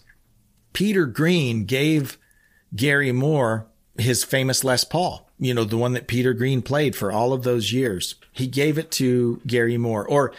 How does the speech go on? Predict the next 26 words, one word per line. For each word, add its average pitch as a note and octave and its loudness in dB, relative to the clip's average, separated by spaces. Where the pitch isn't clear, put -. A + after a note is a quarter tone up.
I, D3+ 2
I D#3 2
think G3+ -2
what F#3 2
happened D#3 2
is C3 0
Gary E3 2
Moore E3 2
had D#3 0
a E3 2
guitar. C3 0
They C3+ 0
traded D#3 0
for B2+ 0
a A2+ 0
bit, A#2 0
and C3 -2
Gary's E3+ 4
was C3 0
not C3 -2
near D3 4
as B2 0
good A#2+ 2
as A2 -2
Peter's A2+ 0
was, D#2 -6